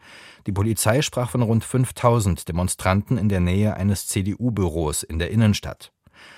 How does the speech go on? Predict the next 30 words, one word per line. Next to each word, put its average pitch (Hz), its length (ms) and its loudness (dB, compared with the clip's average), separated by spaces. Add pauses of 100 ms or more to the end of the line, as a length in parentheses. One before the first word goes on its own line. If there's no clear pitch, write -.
(160)
Auch 117 120 -2
in 135 100 2
zahlreichen 123 520 0
anderen 117 360 2
Städten 87 420 0
in 80 120 -2
Deutschland 90 540 -2
fanden 98 400 0
Demonstrationen 90 800 0
statt, 87 340 -4 (360)
so 92 280 -2
etwa 110 260 -2
in 95 120 4
Dresden, 110 640 0
Düsseldorf, 110 760 -2
Freiburg 87 600 0
und 92 160 -4
München. 104 460 2 (1400)
Nach 98 120 -2
Angaben 143 400 4
von 135 160 0
Aktivisten 113 640 0
sind 131 220 0
für 101 200 0
heute 113 320 2
und 127 220 -2
morgen 104 500 4
Dutzende 90 500 0
Demonstrationen 87 920 -2
angemeldet. 95 680 0